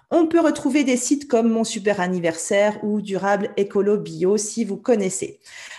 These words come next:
Laure a en fait créé des sites uniques pour chacun de ses centres d'intérêt avec un blog et la vente de produits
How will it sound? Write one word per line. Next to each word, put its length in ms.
Laure 280
a 80
en 80
fait 260
créé 540
des 180
sites 340
uniques 440
pour 160
chacun 300
de 40
ses 120
centres 360
d'intérêt 440
avec 260
un 100
blog 420
et 80
la 100
vente 320
de 160
produits 500